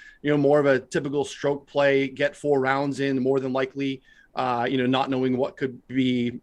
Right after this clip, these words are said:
uh, you know, and again, thinking about how Austin plays for his game, it's not really something that, uh, is gonna resemble Augusta quite often. Or,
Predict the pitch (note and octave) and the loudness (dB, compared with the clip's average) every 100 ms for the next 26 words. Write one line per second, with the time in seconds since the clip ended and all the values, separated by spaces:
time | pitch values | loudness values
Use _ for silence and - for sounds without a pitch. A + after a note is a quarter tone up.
0 | - G3 A3+ E3 D#3 D#3 C3 C3+ - - | -8 -2 4 6 6 6 4 2 -4 -4
1 | - D3+ C#3+ C3 B2+ - C3+ - C3+ A#2+ | -2 0 2 0 0 -2 -4 -6 -6 -2
2 | C3+ - C3+ A2+ C3+ C3+ A#2+ - B2+ C3 | -2 0 -2 0 0 0 -2 -6 -4 -2
3 | B2 A#2 B2+ B2 A#2+ A#2+ - - - _ | -2 -2 -2 0 0 -4 -8 -20 -20 _
4 | - - B2+ A#2 C3 B2+ B2+ C3+ B2+ B2 | -6 -2 -2 0 0 2 0 0 0 0
5 | C3 - - C3 C3 D3 C#3+ C3+ - B2 | -2 -8 -14 -10 -2 -2 0 -8 -6 -6
6 | - - B2 - A#2+ A#2 A2 | -4 -4 -4 -2 -4 -2 -8